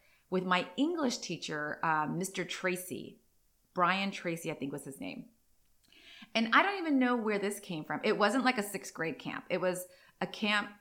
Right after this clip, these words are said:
where we actually went, took R Vs up to San Francisco. And for those of you who know, who know me and listen to me, first of all, thank you. Um, <laughs> uh, we're still friends after all these years. Um, Kevin Brady and Adam Gustafson were there, and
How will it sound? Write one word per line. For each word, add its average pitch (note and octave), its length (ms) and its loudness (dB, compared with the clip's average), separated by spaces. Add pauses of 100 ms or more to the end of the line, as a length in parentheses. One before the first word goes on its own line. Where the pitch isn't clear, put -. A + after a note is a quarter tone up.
(120)
where F3+ 400 4
we F3+ 160 0
actually F3+ 380 4
went, E3+ 540 -2 (260)
took A3+ 240 0
R F#3 200 8
Vs E3+ 460 0
up E3+ 180 0
to E3 120 -6
San D#3+ 180 -2
Francisco. - 640 -6 (480)
And F#3 240 2
for F#3+ 80 -2
those G3 140 2
of G3 100 0
you F#3+ 160 0
who F#3 160 0
know, E3+ 460 0
who G3+ 100 0
know B3+ 180 8
me E3 200 -2
and E3 100 -2
listen D#3+ 220 -4
to D3 100 -8
me, D3 200 -6
first D#3+ 160 -6
of C#3+ 60 -6
all, C#3+ 240 -6
thank D#3 240 -8
you. D3+ 260 -4 (360)
Um, G3+ 340 6 (300)
<laughs> - 300 -8
uh, G#3+ 100 8 (100)
we're G3+ 100 6
still G3+ 240 6
friends F3 280 2
after - 240 0
all D#3+ 100 -2
these G3+ 160 -2
years. - 240 -4 (360)
Um, G3+ 340 6 (260)
Kevin C4 400 8
Brady F#3+ 800 4
and F3+ 500 0
Adam F#3+ 380 6
Gustafson E3+ 1000 -2
were E3+ 200 0
there, D#3 580 -2
and D#3 580 -4